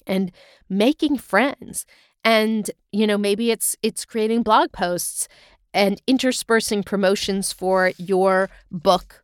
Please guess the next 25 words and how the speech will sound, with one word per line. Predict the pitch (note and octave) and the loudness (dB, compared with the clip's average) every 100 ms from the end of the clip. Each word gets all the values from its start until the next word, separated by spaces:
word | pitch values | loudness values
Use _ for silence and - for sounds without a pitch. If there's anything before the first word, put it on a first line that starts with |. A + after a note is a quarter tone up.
| _ _ - | _ _ -2
throughout | G3 A3+ B3 - | 2 4 2 0
those | F3+ E3 | -4 -4
blog | - F3 F3+ | -4 -4 -4
posts. | - E3+ - G3 | -4 -6 -4 -4
Or | |
maybe | F#3+ F#3+ F#3 G3 | -2 0 0 0
it's | - - | -2 -4
these | G3 F#3+ - - - - | -4 -6 -8 -16 -20 -4
bulk | F#3+ F#3+ - C4+ | 2 2 2 0
orders, | C#4 C4+ - - _ | 2 2 -2 -18 _
or | A#3+ | 2
maybe | A3+ G#3 A#3 B3+ C4 - | 2 2 0 0 -4 -4
it's | A#3 | -6
going | G3 G#3 G#3+ G#3+ | -2 2 2 0
to | F3+ | -2
bookstores | F#3+ - - F3+ F3 | -2 -4 -2 0 0
and | - F3 | -4 -4
slapping | - - F#3 F3+ F#3+ F3 | -6 -6 -4 -2 -2 -6
your | E3 | -6
book | - - | -8 -6
cover | - F3 F3 F3+ - | -4 0 0 0 -2
on | F#3+ A3 - D#3+ - | -6 -4 -6 -8 -8
different | - - - _ | -6 -4 -6 _
books. | - - - - | -6 -4 -6 -2
I'm, | D3+ C#3+ | -2 -2